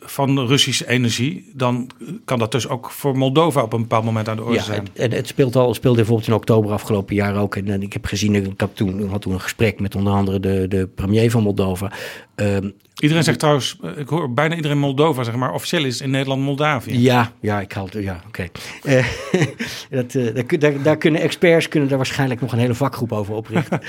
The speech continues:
Speaker 1: <laughs>
Speaker 2: Maar, ehm, eh, het, ja, het valt mij op dat dan, dan, dan, dan, dan zo'n premier,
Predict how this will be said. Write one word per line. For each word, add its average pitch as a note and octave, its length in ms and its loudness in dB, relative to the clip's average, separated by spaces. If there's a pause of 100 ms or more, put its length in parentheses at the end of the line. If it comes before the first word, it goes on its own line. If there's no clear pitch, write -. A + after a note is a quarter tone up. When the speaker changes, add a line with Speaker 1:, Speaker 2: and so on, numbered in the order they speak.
(140)
Speaker 1:
<laughs> F3+ 160 -8
Speaker 2:
Maar, C3 260 6
ehm, B2+ 340 2 (460)
eh, G#2 460 0 (600)
het, A2 160 -2 (100)
ja, B2+ 200 4
het B2 140 -2
valt B2+ 180 2
mij C3+ 100 4
op - 180 -2
dat A#2+ 180 2
dan, A2 260 0
dan, A2+ 320 0
dan, G#2 300 -4
dan, G#2 400 -2
dan G2+ 240 -4
zo'n G#2 200 -2
premier, G#2 500 -2